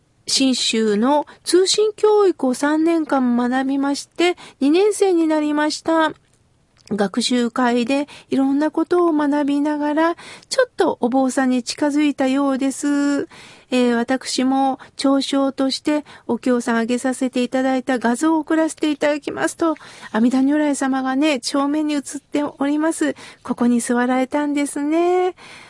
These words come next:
ああ、そうですか。通信教育で学んでおられるんですね。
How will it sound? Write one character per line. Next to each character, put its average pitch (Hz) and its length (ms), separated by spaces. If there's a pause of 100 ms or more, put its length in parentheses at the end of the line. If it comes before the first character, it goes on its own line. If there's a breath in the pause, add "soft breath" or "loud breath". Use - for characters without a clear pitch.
(140 loud breath)
あ 247 300
あ、 247 40
そ 247 200
う 269 60
で 285 140
す - 160
か。 302 300
通 285 240
信 294 260
教 320 220
育 339 200
で 320 220
学 277 300
ん 269 80
で 285 80
お 285 100
ら 294 140
れ 302 160
る 311 120
ん 302 80
で 302 120
す 285 160
ね。 339 420